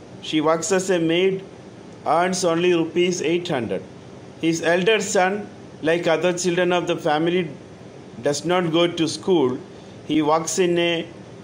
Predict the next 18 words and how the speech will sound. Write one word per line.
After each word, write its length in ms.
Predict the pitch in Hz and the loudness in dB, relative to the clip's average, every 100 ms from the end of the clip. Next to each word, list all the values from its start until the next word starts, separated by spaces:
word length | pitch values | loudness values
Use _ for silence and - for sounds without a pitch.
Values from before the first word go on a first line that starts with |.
| - | 0
tea 160 | 185 | 0
shop 380 | 190 202 185 185 | 2 4 4 4
and 240 | 160 165 - | 0 0 0
earns 360 | 156 175 170 | 0 0 0
rupees 340 | 156 151 160 156 | -2 0 -2 -2
three 240 | - 160 | -2 0
hundred. 360 | 147 117 95 - - - - - - | 0 0 -4 -6 -12 -18 -18 -18 -8
None 220 | 131 160 202 | -2 2 2
of 160 | 220 | 2
the 100 | 202 | 2
children, 400 | 196 180 170 180 | 0 0 0 2
as 200 | 170 160 | 0 2
I 100 | 156 | 2
told 340 | 151 165 170 156 | 2 2 4 4
you, 140 | 156 | 2
go 160 | 143 156 | 2 0
to 140 | 156 | 0
school. 360 | - 170 135 | -4 -2 -2